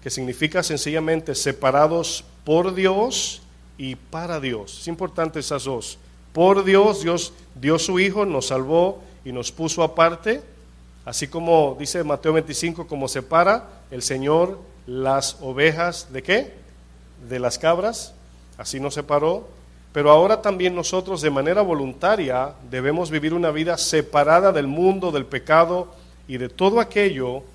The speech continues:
que vaya contra la voluntad de Dios con el fin de agradar a nuestro Dios. Ahí está la palabra santo, separados. Cada día vivimos huyendo, absteniéndonos, negándonos al deseo carnal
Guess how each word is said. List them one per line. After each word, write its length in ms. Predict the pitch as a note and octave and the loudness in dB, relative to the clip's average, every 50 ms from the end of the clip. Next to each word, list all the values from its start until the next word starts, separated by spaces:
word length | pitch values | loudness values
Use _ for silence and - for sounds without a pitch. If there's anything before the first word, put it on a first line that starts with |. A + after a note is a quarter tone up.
| - - - - - | -20 -20 -20 -20 -8
que 140 | - C#3 C3 | -6 -4 0
vaya 400 | B2+ C#3 D3 D#3 D3+ C3+ - - | 2 0 2 2 -2 -4 -4 -4
contra 380 | - F3 G3 G#3 G3+ G#3 F#3+ | -4 -4 -4 -2 -4 -4 0
la 80 | D#3+ C#3 | 0 0
voluntad 400 | B2+ C3 C3 B2+ A#2+ - C3+ D3 | 0 0 -6 -6 -6 -2 0 0
de 100 | E3 E3+ | 0 0
Dios 320 | D#3 D3 B2+ C3+ B2+ - | 0 -2 -4 -4 -6 -8
con 160 | - C3+ B2+ | -8 -6 -4
el 100 | B2+ B2 | -4 -6
fin 520 | B2 - - A3 A3+ F#3 C#3 C3+ C#3 D3 - - - B2 | -6 -8 -6 -4 -2 -2 -2 -2 -4 -8 -12 -18 -18 -10
de 60 | B2 C3 | -8 -8
agradar 340 | B2+ C3 B2+ A#2+ C3 C#3 | -4 -4 -4 -2 -2 -2
a 40 | D3 | -2
nuestro 300 | D3 C3+ A#2+ - C3+ C3 | -2 -4 -8 -8 -10 -8
Dios. 360 | C3+ E3+ G3+ G#3 G3+ - - - - - - - - - | -4 -4 -4 -4 -6 -10 -14 -14 -18 -20 -20 -20 -20 -16
Ahí 80 | A#2+ A#2 | -14 -14
está 160 | - - C3+ | -6 -2 0
la 120 | C#3+ C#3 | 0 0
palabra 380 | - D3 C3+ B2 A#2+ A#2+ B2+ C3+ | 0 -2 0 0 0 0 0 -2
santo, 520 | - - - G3+ G3+ G3+ F#3 - C3 A2+ | -2 2 2 2 2 2 -2 -8 -10 -10
separados. 840 | - - C3+ B2 - - C#3 D3+ F3+ G3+ F3+ C#3 A#2 - - - - - - - - - - - - - - - - - - - - | -10 -8 -8 -8 -4 -2 2 2 2 2 0 -4 -10 -10 -12 -14 -14 -16 -20 -20 -20 -20 -20 -20 -20 -20 -20 -20 -20 -20 -20 -18 -4
Cada 260 | - C#3+ D3+ E3+ E3+ | 2 2 4 4 4
día 200 | D#3+ D#3+ E3+ E3+ | 4 4 2 2
vivimos 500 | D#3+ D3+ D3 D#3 E3 E3 E3+ E3+ E3 - - - | 2 2 2 2 2 2 2 0 0 -4 -10 -12
huyendo, 760 | C3 B2+ B2 C3 D3+ E3 F3 F#3 F#3 F3 F3+ F3+ F#3 G3 - - - - - - - - - - | -10 -8 -2 2 4 4 4 2 0 -2 -4 -4 -4 -6 -10 -18 -20 -20 -20 -20 -20 -20 -14 -10
absteniéndonos, 1080 | A#2+ A#2 - - - B2 A#2+ B2+ C#3+ D#3 E3+ F3+ E3+ F#3 F3+ F3+ F#3 F#3+ F3+ - - | -10 -10 -10 -8 -8 -6 -4 2 2 2 2 2 0 -4 -4 -2 -4 -6 -6 -8 -8
negándonos 680 | C3 B2+ B2 A#2+ C3+ D3 D#3 E3+ F3 F3 F3+ F3+ E3 - | -6 -6 -4 0 4 4 2 4 2 -2 -4 -4 -4 -4
al 140 | C#3+ C3+ B2+ | -4 -4 -6
deseo 320 | B2 A#2 - D3 D3+ - | -6 -6 -4 -4 -4 -2
carnal 540 | - E3+ E3+ F3 D#3 C#3 C3+ C3 C#3 C#3 | -4 -4 -4 0 0 2 2 2 0 -4